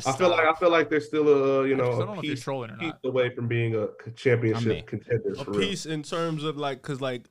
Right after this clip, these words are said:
Speaker 4: they got Bane, who's gonna be there.
Speaker 1: Mm-hmm.
Speaker 4: Steph.
Speaker 1: Or,
Speaker 4: Do you
Speaker 1: or not even a piece, just let these players develop. Yeah, that's, that's another thing.
Speaker 3: That's
Speaker 1: All
Speaker 3: what
Speaker 1: these
Speaker 3: they've
Speaker 1: players are
Speaker 3: done.
Speaker 1: really
Speaker 3: That's
Speaker 1: young.
Speaker 3: what they've
Speaker 1: These
Speaker 3: done.
Speaker 1: are, these are fourth, third, fourth year players, fifth year
Speaker 4: Mm-hmm.
Speaker 1: players. You gotta give them time to develop. They'll be better over time.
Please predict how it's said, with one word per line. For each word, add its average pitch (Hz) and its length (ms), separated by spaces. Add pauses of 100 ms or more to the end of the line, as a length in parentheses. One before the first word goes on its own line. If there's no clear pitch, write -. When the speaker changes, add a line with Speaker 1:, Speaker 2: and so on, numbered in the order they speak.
(200)
Speaker 4:
they 127 100
got 156 280
Bane, 127 360
who's 120 160
gonna 120 120 (100)
be 127 140
there. 95 180
Speaker 1:
Mm-hmm. 143 340
Speaker 4:
Steph. 127 360
Speaker 1:
Or, 220 140
Speaker 4:
Do 214 60
you 254 80
Speaker 1:
or 262 80
not 320 200
even 302 180
a - 40
piece, 277 300
just 214 180
let 226 180
these 214 140
players 214 280
develop. 156 400
Yeah, 139 120 (100)
that's, 170 220
that's 151 260
another 185 280
thing. 139 140
Speaker 3:
That's 123 120
Speaker 1:
All 180 60
Speaker 3:
what 202 60
Speaker 1:
these 190 80
Speaker 3:
they've 165 120
Speaker 1:
players 180 160
are 220 60
Speaker 3:
done. - 100
Speaker 1:
really 147 140
Speaker 3:
That's 123 160
Speaker 1:
young. 135 60
Speaker 3:
what 147 100
they've 147 120
Speaker 1:
These 110 60
Speaker 3:
done. 147 260
Speaker 1:
are, 170 140
these 196 220
are 180 220
fourth, 202 360
third, 190 380
fourth 190 240
year 180 160
players, 185 360
fifth 180 200
year 175 140
Speaker 4:
Mm-hmm. - 80
Speaker 1:
players. 180 280
You 160 60
gotta 175 180
give 165 120
them 160 100
time 160 200
to 156 80
develop. 143 360
They'll 139 120
be 151 140
better 139 280
over 127 200
time. 135 360